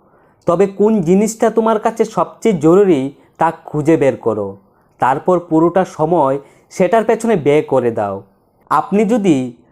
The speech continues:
আর সব কিছু বাদ দিয়ে শুধু সময়ের কাজ সময়ে করার অভ্যাস করেন, তাহলে দেখবেন অন্য সব কিছু এমনিতেই গুছিয়ে যাচ্ছে। আসলে সব সাফল্যের মূল গাঁটলে দেখা যাবে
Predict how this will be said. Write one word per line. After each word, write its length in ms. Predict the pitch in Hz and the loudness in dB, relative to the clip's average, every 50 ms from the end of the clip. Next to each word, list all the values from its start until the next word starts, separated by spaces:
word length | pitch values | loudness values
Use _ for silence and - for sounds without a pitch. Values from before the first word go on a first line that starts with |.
| _ _ _ _ - | _ _ _ _ -4
আর 160 | - 147 160 | -2 -2 -2
সব 300 | 151 - - - 170 185 185 - _ | -4 -6 -6 -4 -4 -4 -4 -6 _
কিছু 240 | - 226 - - 254 | -8 -6 -4 -2 -2
বাদ 380 | 226 147 143 135 147 147 143 147 | 0 0 0 -2 -2 -4 -4 -4
দিয়ে 400 | 160 175 170 139 120 110 101 - - _ - | 0 2 2 2 0 -2 -4 -8 -12 _ -6
শুধু 240 | - 170 160 170 | -4 -2 -2 -2
সময়ের 460 | 190 190 - 151 139 147 165 175 180 175 | -2 -4 -2 -2 0 0 0 0 0 0
কাজ 320 | - 180 147 139 139 - | 0 0 0 0 0 -4
সময়ে 360 | - - 147 139 151 160 170 | -8 -6 -4 0 0 0 0
করার 340 | 165 170 156 151 156 165 160 | 0 0 0 0 0 0 0
অভ্যাস 400 | 147 139 127 120 127 170 175 - | 0 -2 -2 -2 -4 -4 -4 -4
করেন, 460 | - - 175 165 151 123 107 101 98 - _ _ _ _ _ _ - | -4 -4 -2 -2 -2 -2 -4 -8 -12 -16 _ _ _ _ _ _ -6
তাহলে 380 | - 165 170 175 202 214 233 | -4 -2 0 0 2 2 2
দেখবেন 540 | 226 185 214 208 196 190 220 180 151 156 175 175 - - - - _ | 0 0 -2 -2 0 0 0 0 0 0 -2 -4 -8 -16 -20 -10 _
অন্য 320 | - 156 180 196 214 226 220 | -2 -2 0 0 0 -2 -2
সব 200 | - 214 208 208 - - | -2 -2 -4 -4 -4 -6
কিছু 200 | 240 233 - 240 - - | -6 -2 -2 -2 0 0
এমনিতেই 440 | 156 156 165 175 190 202 196 220 | 0 0 0 0 -2 -2 -2 -4
গুছিয়ে 420 | 196 147 139 139 131 - 147 139 131 | -4 -4 -4 -6 -6 -2 -2 -2 0
যাচ্ছে। 540 | 123 123 113 113 - - - 113 101 95 95 _ _ _ _ _ _ _ _ _ - | 0 0 -2 -2 -6 -14 -12 -12 -12 -12 -14 _ _ _ _ _ _ _ _ _ -4
আসলে 580 | 123 131 - - 175 175 185 170 139 135 147 147 - - _ _ _ _ | -4 -4 -2 0 0 2 2 2 2 0 -2 -4 -8 -14 _ _ _ _
সব 200 | - 202 190 190 | -4 -2 -2 -2
সাফল্যের 500 | 190 - - 185 185 226 220 226 226 208 | -4 -4 -4 -2 0 0 0 2 2 2
মূল 220 | 190 175 185 202 208 | 2 2 2 2 2
গাঁটলে 340 | 190 214 208 208 - 226 214 | 2 0 0 0 -2 -2 0
দেখা 280 | 185 202 190 202 214 | 0 0 0 0 0
যাবে 480 | 196 220 214 190 180 139 123 113 110 | 0 0 2 2 2 0 0 -2 -4